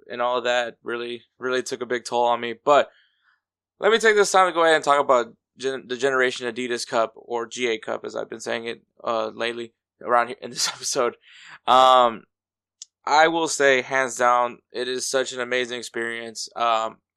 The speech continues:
it is essentially, it, it's an academy tournament. Um,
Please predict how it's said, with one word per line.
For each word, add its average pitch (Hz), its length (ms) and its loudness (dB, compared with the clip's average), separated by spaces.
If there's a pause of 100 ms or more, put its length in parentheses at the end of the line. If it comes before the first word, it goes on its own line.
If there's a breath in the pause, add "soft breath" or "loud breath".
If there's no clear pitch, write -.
it 123 140 -4
is 123 580 -8 (340)
essentially, 139 560 0
it, 139 120 -4
it's 139 220 -4
an 147 80 -4
academy 139 400 2
tournament. 110 400 -10 (540 soft breath)
Um, 117 520 2